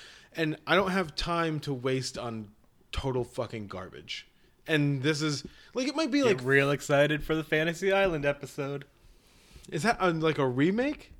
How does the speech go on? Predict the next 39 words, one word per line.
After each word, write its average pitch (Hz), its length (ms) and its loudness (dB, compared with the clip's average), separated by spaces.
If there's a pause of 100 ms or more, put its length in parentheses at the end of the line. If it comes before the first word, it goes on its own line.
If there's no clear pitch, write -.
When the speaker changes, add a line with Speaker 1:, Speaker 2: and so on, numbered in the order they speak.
(640)
Speaker 1:
Are 143 80 2
they 156 80 6
rebooting 165 600 4
Fantasy 160 400 -2
Island? 208 400 2 (120)
Speaker 2:
They're 143 160 -4
making 185 580 0
a 156 120 0
horror 165 380 2
movie 110 460 -8 (100)
based 135 300 -4
off 120 220 -4
of 120 80 -10
Fantasy 107 420 -12
Island. 87 260 -12
Speaker 1:
Are 139 60 4
they 139 140 4
gonna 127 240 2
digitally 120 480 0
insert 110 320 -6
Ricardo 110 320 -6
Montalban 98 520 -8
Speaker 2:
No, 123 140 -2
Speaker 1:
into 120 120 -2
Speaker 2:
it's, 123 100 0
Speaker 1:
it? 139 100 -6
Speaker 2:
it's 147 140 -12
Richard. 135 340 -6 (140)
It's - 160 -16
Richard. 127 360 -6
It's, 127 160 -10
uh, 117 260 -4 (300)
Michael 123 300 -8
Pena 113 480 -8 (160)
playing 110 260 -10
the 107 60 -12
Ricardo 110 340 -8
Montalban 107 480 -12
role. 98 220 -14